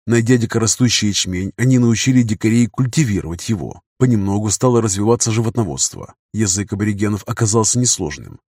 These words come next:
На английском мужчины общались только между собой. Годы шли, племя увеличивалось, и к двадцатому году их пребывания в этом месте могло выставить более пятисот воинов. Для себя они построили каменные дома,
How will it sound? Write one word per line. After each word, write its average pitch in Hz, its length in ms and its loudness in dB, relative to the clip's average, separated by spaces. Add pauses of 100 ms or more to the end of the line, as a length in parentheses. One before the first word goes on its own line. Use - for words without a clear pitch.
На 110 120 0
английском 95 540 -4
мужчины 104 420 -2
общались 110 460 0
только 117 240 -2
между 104 300 -2
собой. 92 440 -4 (440)
Годы 117 240 2
шли, 120 380 -6 (160)
племя 123 240 4
увеличивалось, 92 720 -2 (120)
и 110 80 -6
к 104 60 -8
двадцатому 113 520 -2
году 92 300 -6
их 104 200 -6
пребывания 107 540 0
в 104 80 -2
этом 104 220 -4
месте 104 460 -2 (200)
могло 117 340 4
выставить 110 420 0
более 113 280 2
пятисот 123 680 -2
воинов. 85 480 -8 (380)
Для 110 80 0
себя 95 320 0
они 104 160 0
построили 107 540 0
каменные 110 440 0
дома, 101 380 -6